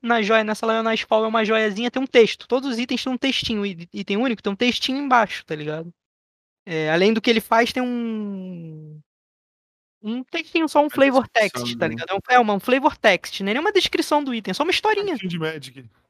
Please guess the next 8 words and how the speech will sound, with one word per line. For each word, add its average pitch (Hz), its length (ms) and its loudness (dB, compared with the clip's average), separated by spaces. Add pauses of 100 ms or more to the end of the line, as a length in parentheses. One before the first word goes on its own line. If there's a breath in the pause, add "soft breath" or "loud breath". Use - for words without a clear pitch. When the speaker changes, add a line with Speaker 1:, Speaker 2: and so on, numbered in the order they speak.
Speaker 1:
É, 320 300 4
tipo, - 240 0
é 233 120 6
uma, 285 380 0 (340)
assim, 285 220 2
ele 277 100 2
fala, 254 320 8
"Ah, 240 320 4